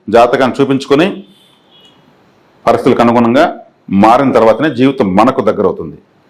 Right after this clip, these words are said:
కాబట్టి ఈ ఖాళీ ప్లేస్, ఎంప్టీ బాక్స్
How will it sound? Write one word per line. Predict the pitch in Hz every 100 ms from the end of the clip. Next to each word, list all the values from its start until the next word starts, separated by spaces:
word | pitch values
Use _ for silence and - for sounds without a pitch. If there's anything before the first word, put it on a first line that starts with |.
| _ _ _ _ _ _ -
కాబట్టి | 151 160 139 135
ఈ | 135 139
ఖాళీ | 139 160 139 - - - - - _ -
ప్లేస్, | 131 110 - - _ - 120
ఎంప్టీ | 143 151 110
బాక్స్ | 113 -